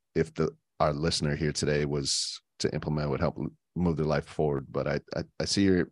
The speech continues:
probably in your office, you got a ton of books behind you, and, and so, you know, I'm sure you believe in, uh, continuing to, to read and to grow. And, and, uh, so, yeah, what, maybe you could talk on that, or what's something from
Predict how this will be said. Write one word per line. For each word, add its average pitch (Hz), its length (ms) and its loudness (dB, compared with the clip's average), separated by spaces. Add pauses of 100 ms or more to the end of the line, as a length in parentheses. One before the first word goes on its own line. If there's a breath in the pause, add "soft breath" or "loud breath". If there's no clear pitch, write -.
(100)
probably 90 220 6
in 87 80 2
your 82 120 2
office, 87 320 2
you 76 60 -2
got 78 100 2
a - 40 -6
ton 104 160 4
of 80 80 2
books 90 200 4
behind 85 400 4
you, 80 300 4
and, 73 220 -2 (440 loud breath)
and - 120 -4
so, 76 280 2 (240)
you 73 140 -4
know, 71 260 -4 (800)
I'm 71 100 -8
sure - 180 0
you 78 200 0
believe 78 580 -2 (100)
in, 73 380 -6
uh, 69 340 -6 (320)
continuing 82 640 2
to, 73 360 -2 (260)
to 82 80 2
read 82 280 4
and 71 180 -2
to 71 80 -6
grow. 80 420 0
And, 69 220 -4 (680 loud breath)
and, 71 280 -4
uh, 67 300 -6
so, 67 380 -4 (320)
yeah, 85 140 0
what, 76 240 0 (840 loud breath)
maybe 82 180 0
you 80 60 -2
could 78 140 -4
talk 95 300 6
on 90 200 2
that, 90 440 4
or 82 100 4
what's 85 240 2 (100)
something 87 400 2
from 80 360 -2